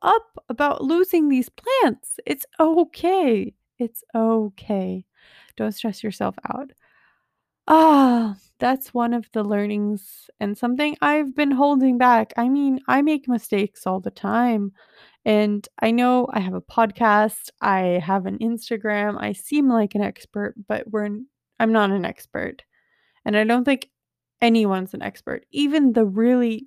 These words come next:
really experts, people who have studied horticultural, uh, who are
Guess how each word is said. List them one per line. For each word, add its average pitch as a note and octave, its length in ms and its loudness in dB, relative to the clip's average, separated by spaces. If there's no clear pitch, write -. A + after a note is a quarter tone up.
really A3+ 360 2
experts, G#3 520 -4
people A#3 320 -4
who G#3 120 2
have G3+ 160 -2
studied A3+ 500 -2
horticultural, G3+ 1120 0
uh, A#3 100 -6
who A3 220 0
are G#3 340 0